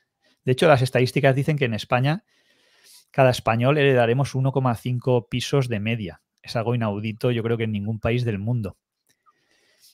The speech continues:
Y luego, la, el patrimonio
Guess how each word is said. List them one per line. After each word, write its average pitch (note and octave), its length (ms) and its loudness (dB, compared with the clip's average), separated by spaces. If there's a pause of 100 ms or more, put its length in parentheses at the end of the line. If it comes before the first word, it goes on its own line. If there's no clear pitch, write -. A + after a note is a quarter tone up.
(200)
Y D3 120 2
luego, D3 380 6 (300)
la, B2 440 4
el - 120 0
patrimonio B2+ 1200 0